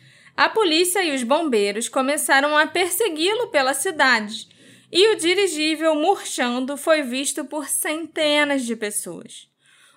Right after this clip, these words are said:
Uma delas era a esposa do Ken Gillespie, a Bunny Gillespie, que tinha dezesseis anos na época. Ela tava voltando da escola dominical pra casa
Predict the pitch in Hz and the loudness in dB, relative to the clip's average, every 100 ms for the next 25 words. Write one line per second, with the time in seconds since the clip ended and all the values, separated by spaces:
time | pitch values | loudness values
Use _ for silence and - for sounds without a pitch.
0 | - 285 415 427 294 311 359 233 - 226 | -2 2 4 6 6 4 4 0 -2 0
1 | 311 349 392 - 370 480 415 277 233 269 | 2 2 0 -2 0 0 0 0 -2 -4
2 | - 247 233 226 214 185 170 - - - | -2 -2 -2 -4 -4 -4 -4 -8 -10 -18
3 | - - 254 233 240 254 269 302 294 339 | -16 -2 0 0 0 0 -2 -2 0 2
4 | 269 247 - - - _ _ - 330 320 | 2 0 -6 -16 -20 _ _ -6 -4 -2
5 | 302 285 294 262 330 381 381 - 330 330 | -2 -2 -2 -2 -2 0 0 0 0 0
6 | 302 269 277 269 254 294 302 226 233 196 | 2 2 0 -2 0 2 2 -2 -6 -14
7 | - - _ _ _ _ _ 247 294 359 | -16 -20 _ _ _ _ _ 2 2 4
8 | 320 277 285 269 294 294 311 392 330 302 | 2 2 0 -2 -2 0 0 0 2 2
9 | 302 - 247 214 214 214 208 190 233 269 | 2 -2 0 0 0 -2 -2 -4 -6 0
10 | 254 202 226 294 330 330 220 196 202 269 | 2 2 2 0 0 0 -2 0 -2 -2
11 | 285 | -2